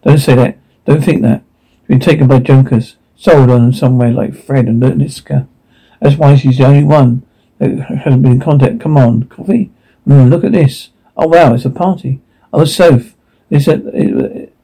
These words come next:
this is what breakfast is supposed to be like. Dad, the jam's a,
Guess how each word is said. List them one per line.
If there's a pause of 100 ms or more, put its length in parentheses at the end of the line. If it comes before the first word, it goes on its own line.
(220)
this
is
what
breakfast
is
supposed
to
be
like. (400)
Dad,
the
jam's
a,